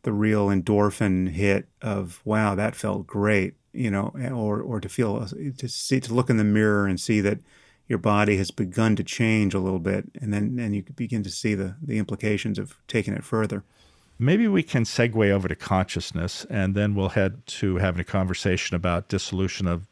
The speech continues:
Speaker 2: the self or the ego.
Speaker 1: Oh, sure.
Speaker 2: And actually, dissolution of the ego or loss of self,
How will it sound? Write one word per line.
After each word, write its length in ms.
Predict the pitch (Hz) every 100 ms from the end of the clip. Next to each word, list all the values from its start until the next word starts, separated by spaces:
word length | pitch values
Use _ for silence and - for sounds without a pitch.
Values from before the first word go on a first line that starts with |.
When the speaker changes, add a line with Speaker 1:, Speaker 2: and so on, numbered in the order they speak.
| 220
Speaker 2:
the 120 | 85
self 400 | - 98 92 -
or 120 | 85
the 180 | 90 107
ego. 400 | 117 101 90 90 -
Speaker 1:
Oh, 80 | 131
sure. 220 | 139 127 - - -
Speaker 2:
And 400 | 95 113 131 107 - - _ _ -
actually, 800 | 120 247 - 131 120 110 113 - - 139
dissolution 580 | - - 196 165 -
of 120 | 131 104
the 100 | 95
ego 340 | 110 123 113
or 180 | 101 95
loss 360 | 101 110 104
of 140 | 95 -
self, 720 | - - 139 117 101 -